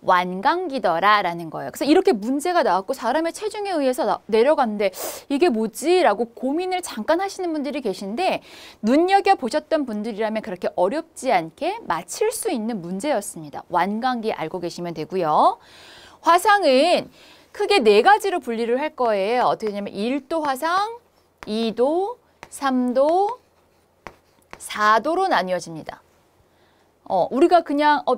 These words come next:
많이 들어보셨을 거, "어머, 너 화상 입었네. 일 도인가 봐, 이 도인가 봐"까지 들어보셨을 거예요. 그런데 여기도 사지선다형이다 보니까 해당하는 분류에 대한 문제가 간혹 출제되어지고 있더라라는 겁니다.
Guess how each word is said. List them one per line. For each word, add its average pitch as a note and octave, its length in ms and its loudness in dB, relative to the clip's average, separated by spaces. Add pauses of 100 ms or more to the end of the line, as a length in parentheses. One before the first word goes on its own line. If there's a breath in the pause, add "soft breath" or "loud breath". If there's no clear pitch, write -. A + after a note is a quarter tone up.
(100)
많이 C4 240 4
들어보셨을 A#3 420 -4
거, G#3 140 -4
"어머, B3 120 0
너 A3+ 100 4
화상 G4 340 -4
입었네. C#4 460 -4
일 C4 200 -2
도인가 F#4 320 0
봐, C4 120 0
이 F#3+ 200 -6
도인가 D#4 300 -2
봐"까지 A#3+ 360 -2
들어보셨을 G#3 720 -6
거예요. G3+ 680 0 (400 loud breath)
그런데 G3 320 0
여기도 G3 580 0
사지선다형이다 C4 960 -2
보니까 F#3 600 0 (360 loud breath)
해당하는 F4 640 2
분류에 B3+ 460 0
대한 C4 220 0
문제가 F#3 480 -2
간혹 G#3 720 0
출제되어지고 A#3 1160 -2
있더라라는 C4+ 880 0
겁니다. D3 400 -8